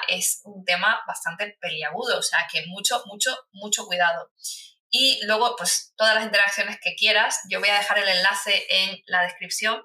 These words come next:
de, del episodio para que leas toda la información relacionada. Entonces,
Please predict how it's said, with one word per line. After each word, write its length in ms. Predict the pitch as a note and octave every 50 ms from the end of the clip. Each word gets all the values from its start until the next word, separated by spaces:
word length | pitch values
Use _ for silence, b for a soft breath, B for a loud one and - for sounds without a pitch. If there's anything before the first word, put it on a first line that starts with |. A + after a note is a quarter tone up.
| _ _ _
de, 380 | G3+ G3 F#3+ F#3 F3+ F3 F3+ -
del 140 | F#3+ F3+ F3
episodio 500 | F3 - - G3 - F#3+ F#3+ F3+ F3+ - - B B B B B B
para 240 | G#3+ A3 A3+ G#3
que 80 | G3+ G3+
leas 260 | F#3 F3+ F3+ F3 F#3 - - -
toda 220 | - G3+ G3+ G3+
la 80 | G3+ G#3
información 800 | G#3 - - F3+ F3+ F3 E3+ D3+ - - F#3 F3+ F3+ F#3 - _ _ _ _ _
relacionada. 680 | G3 G3 F#3+ - - - - - B2+ G2+ - - - _ B B B B B B
Entonces, 500 | G3+ G3+ G#3 G#3+ G#3 G3+ - F3+ D3